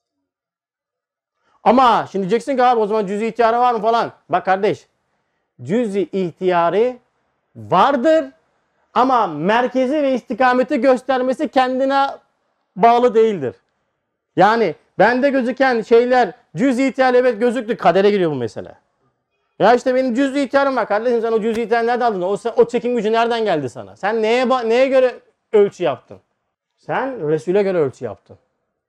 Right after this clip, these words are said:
Bu bize ne kazandıracak? Yapmış olduğumuz iyilikler ya hümanizme gidecek. Bak mesela adam ne diyor? "Kardeşim ben," diyor, "tamam namaz kılmıyorum ama işte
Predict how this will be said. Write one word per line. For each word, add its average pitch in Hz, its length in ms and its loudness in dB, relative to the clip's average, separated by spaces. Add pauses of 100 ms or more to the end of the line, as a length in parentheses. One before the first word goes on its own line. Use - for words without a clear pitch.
(400)
Bu 285 100 4
bize 311 180 4
ne 311 100 4
kazandıracak? 220 600 -2 (1600)
Yapmış 151 480 -2
olduğumuz 226 640 0
iyilikler 208 640 0 (840)
ya 220 280 2
hümanizme 247 500 2
gidecek. 226 400 -2 (1160)
Bak 247 180 2
mesela 254 240 0
adam 247 180 0
ne 262 100 -2
diyor? 220 200 -2 (220)
"Kardeşim 226 380 -2
ben," 233 200 0
diyor, 226 280 2
"tamam 226 240 -2
namaz 226 280 0
kılmıyorum 240 400 -2
ama 240 140 -4
işte 247 320 -8